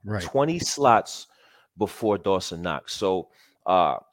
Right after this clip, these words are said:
Speaker 2: you never know what could have happened with that situation. But in terms of, of who he, who he could upseat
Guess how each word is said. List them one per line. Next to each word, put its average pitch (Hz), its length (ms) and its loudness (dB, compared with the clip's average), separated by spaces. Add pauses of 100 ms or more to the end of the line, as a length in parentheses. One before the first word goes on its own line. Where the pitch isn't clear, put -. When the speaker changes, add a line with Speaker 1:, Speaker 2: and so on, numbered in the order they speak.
(240)
Speaker 2:
you 117 140 -6
never 120 260 4
know 120 200 4
what 104 220 0
could 104 120 -4
have 98 100 -2
happened 98 260 -2
with 87 160 -8
that 92 160 0
situation. 90 680 -8
But 98 140 0
in 98 100 -4
terms 120 400 -4
of, 104 340 0
of 92 220 0
who 139 300 -6
he, 117 360 -10
who 175 180 -4
he 170 140 -2
could 127 320 -2
upseat 156 520 -2